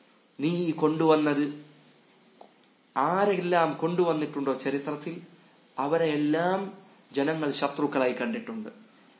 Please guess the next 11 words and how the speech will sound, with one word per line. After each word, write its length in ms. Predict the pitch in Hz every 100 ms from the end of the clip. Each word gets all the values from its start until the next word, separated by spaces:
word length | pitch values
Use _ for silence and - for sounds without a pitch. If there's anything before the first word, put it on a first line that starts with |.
| - -
ആരെല്ലാം 560 | 156 190 220 214 196 185
നബിമാരായി 500 | 180 202 196 196 190
വന്നിട്ടുണ്ടോ, 760 | 185 190 196 196 196 214 220 - - - -
അവരെയെല്ലാം 680 | 143 175 202 202 214 214 185
ജനങ്ങൾ 300 | 180 180 170
ശത്രുക്കളായി 640 | - 156 165 160 147 143
കണ്ടിട്ടുണ്ട്. 600 | 131 135 127 117 120 110 - - - - - - 135
"വ 100 | 147
ഇൻ 260 | 190 190
യുദ്രിക്നി 680 | 180 170 147 185 185 170 165
യൗമുക 880 | 156 160 185 202 180 147 139 123